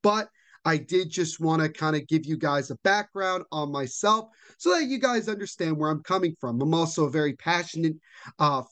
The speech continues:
fan. I'm also a passionate analyst as well. So you are gonna get a full, authentic person talking about the Brooklyn Nets. And I feel like based on the news that we've gotten over the last couple of days,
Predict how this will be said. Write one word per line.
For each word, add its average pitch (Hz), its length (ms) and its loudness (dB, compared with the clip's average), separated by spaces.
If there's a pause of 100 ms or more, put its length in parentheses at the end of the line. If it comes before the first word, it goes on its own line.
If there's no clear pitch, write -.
fan. 175 480 2
I'm 151 160 -2
also 151 300 -2
a 131 60 -4
passionate 160 500 -2
analyst 165 420 0
as 131 160 -10
well. 143 320 2
So 143 340 -4 (260)
you 226 180 4
are 262 80 2
gonna 214 200 -4
get 175 280 -2 (100)
a 156 400 -2 (480)
full, 214 340 2
authentic 170 680 -4
person 160 500 0
talking 160 460 0
about 147 340 -2
the 147 80 -4
Brooklyn 139 480 0
Nets. 123 380 -2 (320)
And 156 420 2 (260)
I 190 120 4
feel 247 360 -2
like 240 340 0
based 214 340 0
on 202 160 0
the 180 80 0
news 165 320 0
that 156 120 0
we've 160 200 -2
gotten 156 300 0
over 147 160 -2
the 139 80 -4
last 143 340 -2
couple 127 360 -4
of 113 140 -4
days, 165 480 2